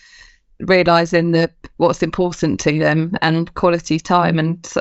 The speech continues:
people want that wh-, even when they're working Monday to Friday. So it's how you can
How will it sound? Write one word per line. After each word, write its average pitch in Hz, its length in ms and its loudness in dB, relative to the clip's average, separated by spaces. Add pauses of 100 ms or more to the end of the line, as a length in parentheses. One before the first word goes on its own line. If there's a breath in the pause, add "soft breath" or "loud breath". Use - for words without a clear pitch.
(140)
people 185 320 0
want 180 380 -2
that - 240 -2
wh-, - 220 0
even 170 260 0
when 170 140 2
they're 165 100 2
working 165 360 2
Monday 147 340 0
to - 100 -18
Friday. 143 460 0
So - 160 0
it's - 160 -2
how 165 240 2
you 151 200 2
can 156 340 -2